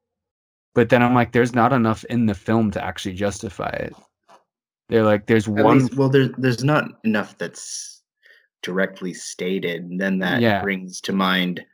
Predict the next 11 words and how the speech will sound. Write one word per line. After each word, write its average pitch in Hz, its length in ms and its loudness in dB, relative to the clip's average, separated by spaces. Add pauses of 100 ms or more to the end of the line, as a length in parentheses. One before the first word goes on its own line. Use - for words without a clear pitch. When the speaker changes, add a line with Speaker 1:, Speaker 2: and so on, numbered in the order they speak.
(340)
Speaker 2:
how 104 360 -2
much 104 360 0
do 98 100 -8
you 95 80 -4
need 92 300 -6
to 92 100 -12
state - 880 -6 (1080)
openly 85 880 -2 (560)
a - 60 -8
critical 92 480 -2
point 95 420 -4